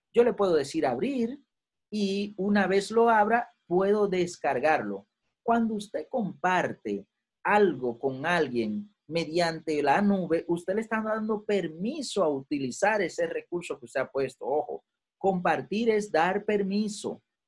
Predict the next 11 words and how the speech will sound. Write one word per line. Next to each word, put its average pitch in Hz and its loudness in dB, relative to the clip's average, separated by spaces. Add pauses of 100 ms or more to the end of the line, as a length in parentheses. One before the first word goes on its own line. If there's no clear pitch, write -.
(240)
Ténganlo 214 2
muy 208 0
en 226 -2
cuenta 175 0
porque 196 0 (460)
usted 214 -2
le 254 4
está 240 2
dando 226 0
el 156 2
acceso 131 0